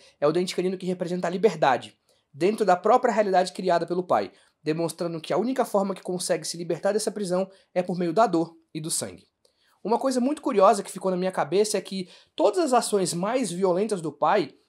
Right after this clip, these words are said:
que partem da figura do pai, se dão somente após uma cena onde ele bebe um copo de leite puro. O leite no cinema já se tornou uma linguagem ambígua sobre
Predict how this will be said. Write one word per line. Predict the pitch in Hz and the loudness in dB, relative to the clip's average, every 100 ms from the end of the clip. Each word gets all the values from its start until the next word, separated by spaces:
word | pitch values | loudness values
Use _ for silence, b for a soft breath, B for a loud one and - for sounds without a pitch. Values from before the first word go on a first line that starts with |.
| _ | _
que | - | -16
partem | - 175 226 185 | 2 4 4 2
da | 160 | -6
figura | 143 143 143 | -6 -8 -6
do | 131 131 | -6 -2
pai, | 147 208 165 - b b | 2 2 0 -8 b b
se | - - | -8 -6
dão | 196 202 226 226 | 0 2 4 2
somente | - 254 226 240 | -2 0 -2 -2
após | 247 226 226 | 0 0 0
uma | 226 220 | 0 -2
cena | - 214 | -2 -2
onde | 214 | -2
ele | 214 | -2
bebe | 185 196 196 | 2 2 2
um | 220 | -4
copo | 214 214 208 | 2 2 2
de | 190 | -4
leite | 196 185 - | -2 -2 -4
puro. | - 135 113 92 _ _ b b | -8 -6 -6 -8 _ _ b b
O | 151 | -2
leite | 190 202 | 0 0
no | 175 | -4
cinema | 165 151 196 151 | -6 -4 -4 -2
já | 156 | -4
se | - | -4
tornou | 160 180 | -4 -2
uma | 180 | -2
linguagem | 180 160 170 165 | -2 2 0 0
ambígua | 202 175 170 180 143 | -4 -4 -8 -6 -8
sobre | - 156 156 143 | -4 -6 -4 -6